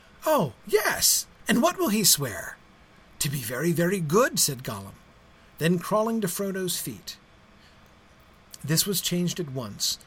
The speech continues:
again both in draft and manuscript too. Okay, pause a second. First impulse. What's his first impulse in drafting and manuscript? The very first thing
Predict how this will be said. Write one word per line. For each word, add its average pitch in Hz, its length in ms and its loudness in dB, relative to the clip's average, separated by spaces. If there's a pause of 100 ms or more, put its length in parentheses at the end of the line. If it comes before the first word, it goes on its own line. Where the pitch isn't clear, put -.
(100)
again 143 340 -2
both 160 260 0
in 190 140 -4
draft 139 320 -6
and 165 140 -6
manuscript 113 680 -10
too. 107 300 -6 (240)
Okay, 151 120 -2
pause 160 300 0
a 147 60 -4
second. - 320 -4 (760)
First 185 340 0
impulse. 170 480 -2 (380)
What's 175 300 4
his 202 120 4
first 185 280 2
impulse 147 500 0 (540)
in 156 100 4
drafting 160 460 4
and 151 100 2
manuscript? 143 680 -2 (1300)
The 139 140 4
very 147 680 2
first - 720 0
thing 123 640 -4